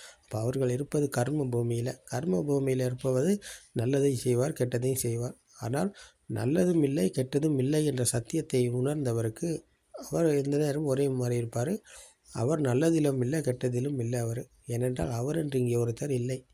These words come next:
அப்போ அவர் சுபாவ தர்மத்தோடு இணைந்து விட்டார். அதுதான் பகவான் புத்தர் கூறிய வழி. அப்போ இந்த, இந்த சத்தியம் இன்றைக்கு உங்களுக்கு விளங்குதுன்னு சொன்னா, கேட்குறீங்கன்னு சொன்னா, நீங்கள் உங்களுக்கு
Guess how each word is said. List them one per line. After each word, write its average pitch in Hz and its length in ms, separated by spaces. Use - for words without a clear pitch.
அப்போ 123 260
அவர் 135 260
சுபாவ 156 300
தர்மத்தோடு 135 540
இணைந்து 127 420
விட்டார். 151 460
அதுதான் 123 420
பகவான் 123 280
புத்தர் 123 340
கூறிய 123 360
வழி. 120 280
அப்போ - 200
இந்த, 147 360
இந்த 131 180
சத்தியம் 196 500
இன்றைக்கு 160 480
உங்களுக்கு 131 420
விளங்குதுன்னு 127 480
சொன்னா, 117 460
கேட்குறீங்கன்னு 123 460
சொன்னா, 113 420
நீங்கள் 131 480
உங்களுக்கு 139 560